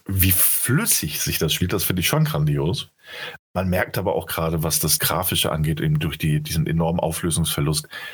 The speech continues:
ähm, das Spiel sieht so ein bisschen aus, wie ich es in Erinnerung hab. Während die native Version einfach, oh ja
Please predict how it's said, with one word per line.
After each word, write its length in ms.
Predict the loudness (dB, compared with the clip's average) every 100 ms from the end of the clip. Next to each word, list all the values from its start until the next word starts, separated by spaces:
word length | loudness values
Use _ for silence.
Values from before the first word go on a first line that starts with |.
| -18 -20 _ _
ähm, 360 | -4 0 0 0 -6 _ _ _ _ _ _ _ _ _ -10 -4
das 140 | -2
Spiel 160 | 2 2
sieht 160 | 2
so 60 | 0
ein 80 | 0
bisschen 240 | 0 0
aus, 240 | 0 0
wie 60 | 0
ich 180 | 0 0
es 60 |
in 40 | 0
Erinnerung 500 | 0 0 0 0 0
hab. 280 | -2 -8 -18 _
Während 500 | -2 0 2 0 0
die 80 | 0
native 480 | 0 0 0 0 0
Version 340 | 0 0 0
einfach, 300 | 0 -2 -6 -8 -8 -8 -6
oh 160 | -2 0
ja 240 | 0 -4